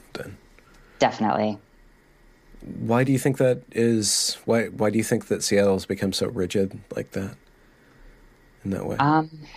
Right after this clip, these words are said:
Speaker 2: oh, that's a good question. Um, I think some of it is the soci-, societal background, um,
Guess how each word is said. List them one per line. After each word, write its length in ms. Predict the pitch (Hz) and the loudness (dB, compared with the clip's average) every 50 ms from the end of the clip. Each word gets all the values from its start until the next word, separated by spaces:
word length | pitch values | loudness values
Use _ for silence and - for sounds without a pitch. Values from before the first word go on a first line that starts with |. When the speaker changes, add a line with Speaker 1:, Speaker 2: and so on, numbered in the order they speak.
| - - - - _ - - - - - _ _ _ _ - | -20 -20 -20 -20 _ -20 -20 -20 -20 -20 _ _ _ _ -4
Speaker 2:
oh, 340 | - 110 120 120 113 107 101 92 - - - _ _ _ _ _ | 0 2 2 4 2 2 0 -4 -8 -14 -20 _ _ _ _ _
that's 220 | - 104 101 - - | -6 -6 -4 -4 -6
a 80 | 104 | -4
good 180 | - - 107 - | -4 -6 -6 -4
question. 600 | - - 101 101 - - - 101 101 98 98 95 - - | -2 0 0 0 0 0 0 0 0 0 -2 -2 0 2
Um, 480 | 123 123 123 127 127 131 131 131 127 - _ _ - - - - - - - - - - - - - - | 4 6 6 8 6 6 4 2 0 -6 _ _ -20 -20 -20 -20 -20 -20 -20 -20 -20 -20 -20 -20 -4 -2
I 100 | - 143 | 0 0
think 240 | 143 - 185 196 190 | 2 2 2 2 0
some 240 | - - 151 139 143 | 0 0 2 4 4
of 120 | 143 135 151 | 4 4 4
it 260 | 151 147 147 143 - - | 6 6 4 2 0 0
is 680 | 123 120 120 123 123 120 117 120 - - - - - - - - - - - - - - - - - - - - | 0 2 4 4 4 2 2 -2 -6 -14 -16 -18 -18 -20 -20 -20 -20 -20 -20 -20 -20 -20 -20 -20 -20 -20 -2 2
the 80 | 135 131 | 2 2
soci-, 540 | - - - 120 113 107 - - 117 107 - - _ - | 2 4 2 2 2 2 0 0 -2 -2 -2 -6 _ -12
societal 580 | - - - 120 - 123 117 117 117 113 117 117 | -6 -4 -2 2 4 4 6 6 6 6 4 4
background, 920 | 117 113 113 113 117 - - 123 123 120 120 120 117 117 117 110 - - - _ _ - | 4 4 2 2 0 0 2 2 4 4 4 2 2 0 -2 -2 -4 -8 -12 _ _ 0
um, 600 | 120 120 117 117 113 110 107 107 107 107 117 | 2 4 4 4 4 2 0 -2 -4 -6 -8